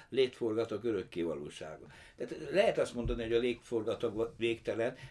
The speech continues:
de ha ebben a pillanatban, eh, tudatos leszel, akkor abban a pillanatban megszűnt a létforgatag. Habár az üres tér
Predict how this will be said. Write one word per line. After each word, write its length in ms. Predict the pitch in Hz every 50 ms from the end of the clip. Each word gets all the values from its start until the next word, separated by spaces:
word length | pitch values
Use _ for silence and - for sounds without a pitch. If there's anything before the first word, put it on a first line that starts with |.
| -
de 60 | -
ha 100 | 131 156
ebben 240 | 180 208 208 196 160
a 100 | 139 127
pillanatban, 800 | - - 170 165 160 139 139 135 123 123 113 127 120 117 117 - - - - - - - _
eh, 360 | - - 110 117 113 107 110 - - - - _
tudatos 480 | - 185 190 196 180 180 185 160 160 -
leszel, 300 | 180 160 156 - 175 160
akkor 280 | 160 160 - 180 170 165
abban 240 | 175 165 165 127
a 40 | 120
pillanatban 460 | - 151 139 151 147 143 143 151 147
megszűnt 540 | 160 180 143 - - - - 85 78 78 -
a 60 | 78
létforgatag. 800 | 78 - - 80 - - - - 65 - - - - - - - - - - - _ _ - - - - - - - - - _
Habár 360 | - 156 156 151 156 151 139 139
az 160 | 147 135 160
üres 320 | 214 180 147 139 139 -
tér 340 | - - 147 143 160 160 160